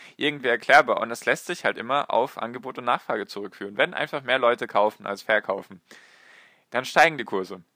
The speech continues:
Das ist ganz simpel. Besonders wenn jetzt viele große Leute, also ich meine damit Hedgefonds, institutionelle Fonds,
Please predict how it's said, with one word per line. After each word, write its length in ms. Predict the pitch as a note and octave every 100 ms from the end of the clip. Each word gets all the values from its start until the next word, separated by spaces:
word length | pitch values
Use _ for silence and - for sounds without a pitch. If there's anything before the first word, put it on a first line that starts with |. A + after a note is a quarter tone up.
| _
Das 200 | - D#3
ist 80 | D#3
ganz 240 | - D#3+ -
simpel. 300 | D#3+ G#2+ - _ _
Besonders 420 | A#2 C#3+ D#3+ E3
wenn 100 | C#3
jetzt 320 | C#3 B2+ - - _ _ _ _ _ _ _ _ _ _ -
viele 280 | - D#3+ D#3
große 560 | A2 B2 F3+ - G#2+ G#2+ _ _ -
Leute, 420 | - G#2 A2 D3+ C#3+
also 180 | G#2 G2+
ich 140 | -
meine 140 | G2+
damit 240 | G2 F#2+ -
Hedgefonds, 600 | C3+ - B2+ A#2+ A2 A2
institutionelle 960 | G#2 G#2 - F#2+ G2 - G2+ A#2+ C3
Fonds, 560 | A2+ A2 G#2 G2+ G#2